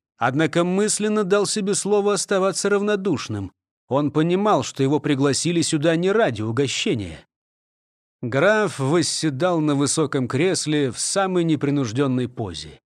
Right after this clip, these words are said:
Рослый, могучего телосложения, он казался настоящим исполином.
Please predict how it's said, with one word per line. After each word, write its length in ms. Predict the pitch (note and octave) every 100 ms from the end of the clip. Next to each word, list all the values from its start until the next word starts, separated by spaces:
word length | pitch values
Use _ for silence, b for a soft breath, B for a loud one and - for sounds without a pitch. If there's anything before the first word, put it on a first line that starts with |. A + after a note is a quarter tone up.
| _ _ -
Рослый, 800 | A2+ C3 G3 F3+ - G2+ D#2+ C#2 _ _ _ _
могучего 600 | A2 D3+ E3 G#3+ G3+ G3+
телосложения, 920 | F3+ G3 F3+ D3+ E3 C#3+ G3+ G#3 F3+
он 120 | D#3+ D3
казался 460 | D3+ F3 E3+ F3
настоящим 760 | F3 D3+ D#3+ D#3+ F#3 - G3 G3+
исполином. 760 | - A3+ A#3 B3+ D3 F#2+ E2